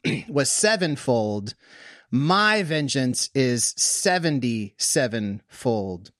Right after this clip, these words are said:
And so I think when Jesus is saying to Peter, no, it's seventy-seven times. Uh, and again, I like the idea of recalling this story about these brothers. Like, Hey, Peter, whatever, whatever you got going on,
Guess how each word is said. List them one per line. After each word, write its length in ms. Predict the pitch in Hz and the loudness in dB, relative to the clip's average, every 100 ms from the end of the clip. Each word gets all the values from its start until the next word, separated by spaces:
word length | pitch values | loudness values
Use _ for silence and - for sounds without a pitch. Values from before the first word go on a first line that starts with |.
| _ _ _ 156 | _ _ _ -2
And 120 | 160 | 2
so 80 | 185 | 2
I 100 | 170 | 0
think 180 | 220 | 0
when 120 | 175 143 | 0 2
Jesus 320 | 175 175 - | 0 0 -2
is 120 | 135 | -2
saying 560 | - 185 147 110 110 - _ | 0 0 0 -2 -4 -8 _
to 80 | - | -6
Peter, 380 | 180 208 104 98 _ _ _ _ _ _ _ _ | -2 0 0 -4 _ _ _ _ _ _ _ _
no, 120 | 123 123 | -4 -2
it's 140 | - | -2
seventy-seven 1600 | - 185 185 170 143 127 - - - - - 180 143 120 110 104 _ | 0 2 2 0 0 -2 -6 -18 -20 -6 0 2 2 -2 -4 -8 _
times. 560 | - 160 127 107 101 98 - - - - _ | -4 -2 -2 -4 -6 -6 -10 -20 -20 -20 _
Uh, 400 | 131 131 127 127 117 - | 0 2 2 -2 -6 -4
and 120 | 135 | 0
again, 280 | 123 120 131 | 0 0 0
I 60 | 117 | 0
like 260 | 117 135 | 0 0
the 80 | 135 | 2
idea 260 | 123 120 120 | 2 2 0
of 100 | 107 | -2
recalling 460 | 120 139 131 123 | -2 0 2 0
this 120 | 113 - | -2 -2
story 300 | - 127 120 | 0 0 0
about 200 | 113 107 | -2 -2
these 160 | 107 | -4
brothers. 420 | 95 120 117 101 | 0 0 0 -2
Like, 140 | 101 107 | -4 0
Hey, 160 | 160 | 0
Peter, 300 | 135 175 139 | 2 0 2
whatever, 580 | 120 156 170 156 135 123 - | 0 0 2 0 0 -4 -4
whatever 220 | 143 160 | 0 0
you 100 | 135 | 2
got 220 | 123 113 | 0 0
going 280 | 120 123 113 | 0 0 0
on, 480 | 113 113 101 101 | -2 -2 -4 -6